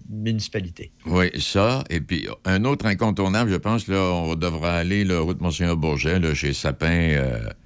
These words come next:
Speaker 1: Euh, pas, euh, c'est-tu Monse-, ben, Monseigneur Bourget, c'est pas la route, euh,
Speaker 2: Mais
Speaker 1: en
Speaker 2: c'est
Speaker 1: passant par Monseigneur Bourget, mais c'est pas sur Monseigneur Bourget,
Speaker 2: Non, non, on
Speaker 1: c'est
Speaker 2: doit passer par Monseigneur Bourget, ouais,
Speaker 1: ben,
Speaker 2: c'est
Speaker 1: sur
Speaker 2: ça.
Speaker 1: la rue du Ruisseau, je pense,
Speaker 2: Ça se
Speaker 1: sauf
Speaker 2: peut bien.
Speaker 1: erreur.
Speaker 2: Ouais.
Speaker 1: La rue du Ruisseau pour
Speaker 2: Ça
Speaker 1: les, les jardins,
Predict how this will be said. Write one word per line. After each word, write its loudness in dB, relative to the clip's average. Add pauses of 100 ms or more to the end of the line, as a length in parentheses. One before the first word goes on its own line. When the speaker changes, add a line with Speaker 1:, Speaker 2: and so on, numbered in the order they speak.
(320)
Speaker 1:
Euh, -2
pas, 2
euh, 0
c'est-tu -4
Monse-, -2
ben, 0
Monseigneur 2
Bourget, 0
c'est -6
pas -4
la 2
route, -2 (160)
euh, 0 (720)
Speaker 2:
Mais -2
Speaker 1:
en 2
Speaker 2:
c'est 0
Speaker 1:
passant 2
par -2
Monseigneur -4
Bourget, -4
mais -6
c'est -6
pas -10
sur -6
Monseigneur -6
Bourget, -2
Speaker 2:
Non, 2
non, 4
on 2
Speaker 1:
c'est 0
Speaker 2:
doit 2
passer 0
par -4
Monseigneur -4
Bourget, -6
ouais, -8
Speaker 1:
ben, -10
Speaker 2:
c'est 0
Speaker 1:
sur 0
Speaker 2:
ça. 2
Speaker 1:
la 2
rue 0
du -4
Ruisseau, -4
je -4
pense, -4
Speaker 2:
Ça -6
se -4
Speaker 1:
sauf -2
Speaker 2:
peut -2
bien. 2
Speaker 1:
erreur. 0
Speaker 2:
Ouais. -8
Speaker 1:
La -4
rue -2
du -8
Ruisseau -2
pour -4
Speaker 2:
Ça 2
Speaker 1:
les, 2
les 0
jardins, -2